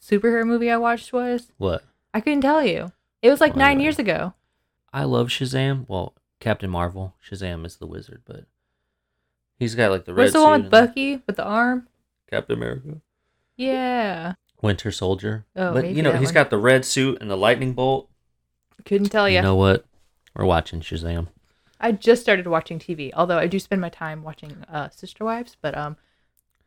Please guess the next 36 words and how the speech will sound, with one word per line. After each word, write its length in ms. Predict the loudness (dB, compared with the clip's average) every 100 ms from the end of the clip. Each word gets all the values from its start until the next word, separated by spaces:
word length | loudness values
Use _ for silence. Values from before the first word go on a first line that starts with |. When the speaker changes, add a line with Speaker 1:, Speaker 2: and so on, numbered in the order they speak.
| _
Speaker 1:
<laughs> 80 | -20 -20 -20 _ _ _ _
Speaker 2:
Saying 380 | -4 2 2 2
those 200 | 2 4 4
episodes 440 | 2 0 0 2
of 80 | 2
Sister 300 | 2 2 6
Wives 280 | 8 8 4
are 60 |
long. 320 | 2 4 4 4
You 100 | 2
could 100 | 4
get 120 | 4
a 40 |
lot 240 | 8 8 8
of 60 |
movies 340 | 6 6 4 2
in, 180 | 0 0
in 100 | 0
those 200 | 0 0
times. 460 | 0 0 -2 -10 _ _ _ _ _ _ _ _ _
Anyway, 480 | 4 6 6 2 -2 -8 _ _ 2
let's 180 | 4
consider 440 | 4 2 6 10 10
with 120 | 10
a 60 | 8
little 260 | 10 10
more 260 | 10 8 8
depth 480 | 6 6 6 2 -20
the 240 | -6 -4
theories 560 | -2 2 6 6 4 2
behind 680 | -4 -2 0 2 2 2 -2
why 360 | 0 4 4
the 100 | 4
Mandela 600 | 2 0 0 0 0 0 -2
effect 440 | -6 -4 -4 -10
occurs. 800 | -20 -10 -6 -6 -8 -12 -18 -20